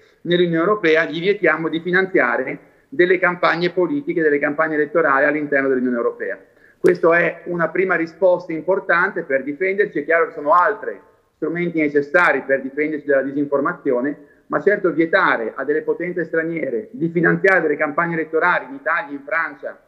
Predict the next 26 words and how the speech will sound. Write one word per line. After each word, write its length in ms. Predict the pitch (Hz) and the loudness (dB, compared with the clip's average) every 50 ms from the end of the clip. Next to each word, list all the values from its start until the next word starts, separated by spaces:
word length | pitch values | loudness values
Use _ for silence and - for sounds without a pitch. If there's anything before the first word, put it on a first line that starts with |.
| _ _ _ _ _ | _ _ _ _ _
o 140 | - 170 | -4 -2
in 80 | 175 170 | 0 0
altre 220 | 165 160 165 156 | 0 -2 -2 -2
parti 300 | 156 165 160 151 151 180 | 0 2 0 2 2 2
d'Europa 500 | 196 196 180 151 139 131 - 156 165 160 | 2 4 4 4 4 4 2 2 0 0
è 160 | - 180 185 170 | 0 -4 -4 0
già 160 | - 160 156 | 2 0 0
una 140 | 160 160 151 | 2 0 -2
risposta 440 | 156 147 - - 151 147 147 156 151 | -2 -2 -2 -2 -2 0 0 -2 -2
molto 220 | 156 151 143 147 | 0 -2 -2 -2
importante 600 | 151 147 147 165 160 160 - 143 151 165 160 151 135 | -2 2 2 2 2 2 0 0 0 0 0 0 0
ai, 100 | 135 143 | 0 0
alle 280 | - 151 160 165 160 | 0 0 0 0 0
pesanti 680 | 160 175 175 165 165 165 165 170 175 170 - 147 127 - - _ _ _ _ _ | 0 0 0 2 2 0 0 0 -2 -4 -6 -8 -8 -8 -12 _ _ _ _ _
ingerenze 880 | - 160 170 170 170 - 185 175 160 147 151 170 180 175 - 147 135 | -8 -4 -4 -4 0 2 2 2 4 2 0 -2 -4 -2 -2 -2 -2
che 140 | - 143 143 | 0 -4 -4
stiamo 340 | 143 - 156 156 156 156 156 | -2 0 0 0 0 -2 -4
scoprendo 920 | - 175 165 - 147 143 156 165 160 151 127 - - - - - _ _ _ | -4 -4 -2 0 0 0 0 0 0 0 0 0 -4 -12 -20 -20 _ _ _
in 180 | - 160 156 156 | -6 -6 -6 0
parte 340 | 156 156 160 175 175 - 147 | 0 2 2 2 0 0 -4
in 60 | 139 | -4
questi 280 | - 135 131 - 185 165 | -2 -4 -2 -2 -2 0
giorni. 300 | 170 185 202 190 160 143 | 2 2 2 2 -2 -2
In 40 | 127 | -2
realtà 320 | 131 131 131 - 165 160 | -2 -2 0 0 0 0
noi 320 | 156 160 165 160 143 - | 0 -2 -2 -2 -4 -6